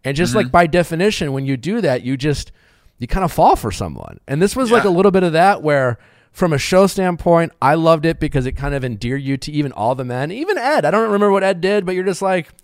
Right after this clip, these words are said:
Speaker 1: <laughs> you know, I've been critical of Ed.
Speaker 2: Right.
Speaker 1: Just like, you know, because these are all people, right? And I think we
Speaker 2: Right.
Speaker 1: often forget about that on the show,
Speaker 2: Yeah.
Speaker 1: that they're like, these are human beings. And, and,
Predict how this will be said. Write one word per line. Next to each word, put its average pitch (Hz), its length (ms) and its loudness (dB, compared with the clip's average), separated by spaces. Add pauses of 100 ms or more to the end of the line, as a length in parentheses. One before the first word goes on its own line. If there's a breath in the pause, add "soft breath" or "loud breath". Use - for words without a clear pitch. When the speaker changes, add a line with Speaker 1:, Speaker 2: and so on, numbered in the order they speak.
(100)
Speaker 1:
<laughs> - 240 -20
you 180 160 -8
know, 156 80 -4
I've 160 140 0
been 156 100 -2
critical 147 460 0
of 143 120 0
Ed. 151 260 0 (240 loud breath)
Speaker 2:
Right. 127 200 -2
Speaker 1:
Just 294 180 0
like, 285 200 8
you 277 100 2
know, 285 220 4 (160 loud breath)
because 247 200 -2
these 262 160 0
are 220 120 8
all 165 320 6
people, 98 500 -6
right? 139 260 -2
And 147 100 -6
I 143 60 -2
think 139 160 -10
we 143 120 -6
Speaker 2:
Right. 107 200 2
Speaker 1:
often 170 160 -10
forget 107 380 -10
about 147 300 -4
that 165 140 -6
on 175 120 -6
the 175 100 -8
show, 190 440 -4
Speaker 2:
Yeah. 160 100 -8
Speaker 1:
that 147 160 -6
they're 143 120 -4
like, 131 160 -2
these 139 200 -4
are 135 80 -2
human 131 380 -4
beings. 139 500 -8 (640 soft breath)
And, 156 140 0
and, 175 120 -2